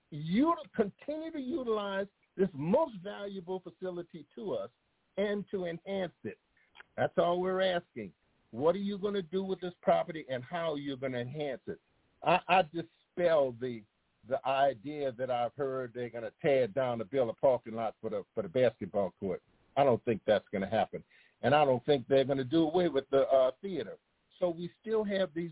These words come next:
great facilities. So w-, we're gonna have to, a-, and I, I haven't mentioned the Art Center.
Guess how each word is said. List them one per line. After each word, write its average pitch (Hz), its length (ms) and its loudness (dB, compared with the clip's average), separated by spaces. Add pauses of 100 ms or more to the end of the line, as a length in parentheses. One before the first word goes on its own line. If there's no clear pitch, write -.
(140)
great 170 280 -4
facilities. 127 560 -2 (460)
So 135 160 8
w-, 135 220 0
we're 202 280 6
gonna 208 200 4 (140)
have 180 120 4 (100)
to, 156 180 2 (600)
a-, 147 160 2
and 156 240 4 (960)
I, 139 280 4
I - 20 6
haven't 196 320 4
mentioned 190 380 -2
the - 100 0
Art 240 200 -2 (120)
Center. 98 160 -8